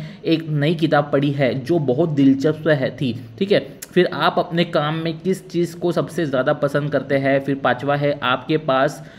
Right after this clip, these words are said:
अपने शौक के लिए कितना समय होता है", फिर "क्या आप अपनी दिनचर्या में कोई नया बदलाव लाना चाहोगे", "अच्छे कार्यस्थल की क्या खासियतें होती है", तो ये चीज़ें यहाँ पे लिखी हुई है। यहाँ पे इन्होंने डिटेल्स भी लिखी हुई है, ठीक है,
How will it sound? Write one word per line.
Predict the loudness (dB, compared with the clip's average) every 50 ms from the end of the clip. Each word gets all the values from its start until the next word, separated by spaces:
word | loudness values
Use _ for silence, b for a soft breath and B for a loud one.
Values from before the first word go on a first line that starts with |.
| B B B
अपने | -8 -4 0 0 0 0
शौक | 0 -2 0 2 2 2 2 0 0
के | 0 0
लिए | 2 2 0 0
कितना | 0 -4 -4 -2 0 0 0
समय | 2 0 0 0 2 2 2
होता | 2 2 0 2 2 2 2
है", | 2 2 2 2 2
फिर | 2 0 -2 -2 -2 -4 0
"क्या | 2 4 4
आप | 2 2 0 0 2 2 2 2
अपनी | 0 0 0 -2 -2 0
दिनचर्या | 2 2 2 2 0 0 0 0 2 2 2 2 0
में | 0 -2 -2 -2 -2
कोई | 0 0 2 2
नया | 2 0 0 2 2 2
बदलाव | 2 2 2 4 2 2 4 4
लाना | 2 2 0 0 -2
चाहोगे", | -2 -4 -4 -4 -2 -2 -2 0 0 0 -2 -2 B B B B B B -6 -2
"अच्छे | -2 -2 -2 -2 2 4 4 4
कार्यस्थल | 4 2 4 4 4 4 2 0 0 -4 -6 -2 0 2 2
की | 2 0 -6 -8 -8 -10 -4 2
क्या | 4 6 6 6 4 B B B B B B -6
खासियतें | 2 2 2 2 2 2 4 4 4 4 4 4 4 4 4 2
होती | 2 2 2 2 0 -2 -2
है", | 0 2 0 0 0
तो | -2 -2 0
ये | 2 2 2 2 2
चीज़ें | 0 -2 -2 2 4 4
यहाँ | 4 4 4 2 2 2
पे | 2
लिखी | 2 2 2
हुई | 2 0 2 4
है। | 4 4
यहाँ | 4 4 4 2 2 2 2
पे | 0 -2
इन्होंने | 0 0 0 0 2 0 0
डिटेल्स | 0 0 2 2 2 2
भी | 2 2
लिखी | 0 0 0 0 0
हुई | 0 2 0
है, | 0 0
ठीक | 0 2
है, | 0 0 -2 -4 -12 -20 -20